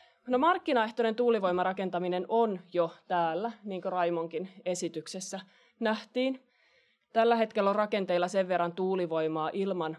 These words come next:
valtion tukea, että sillä saadaan noin yksi piste seitsemän terawattitunnin vuosituotanto aikaiseksi. Viime vuonnahan tuulivoimalla tuotettiin lähes kuusi terawattituntia sähköä.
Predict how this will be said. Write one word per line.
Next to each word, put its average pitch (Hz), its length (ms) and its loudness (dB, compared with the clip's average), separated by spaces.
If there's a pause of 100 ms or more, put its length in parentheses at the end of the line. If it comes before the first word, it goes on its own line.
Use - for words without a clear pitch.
valtion 170 440 0
tukea, 175 340 -6
että 151 120 -12
sillä 196 160 -8
saadaan 185 340 -4
noin 180 180 0
yksi 202 220 -6
piste 160 260 -14
seitsemän 165 600 -6
terawattitunnin 156 880 -8
vuosituotanto 165 1040 -8 (140)
aikaiseksi. 170 840 -4 (460)
Viime 196 280 2
vuonnahan 175 360 0
tuulivoimalla 156 600 -2
tuotettiin 156 520 -6
lähes 156 240 -6
kuusi 160 340 -8
terawattituntia 196 920 -10
sähköä. 190 520 -14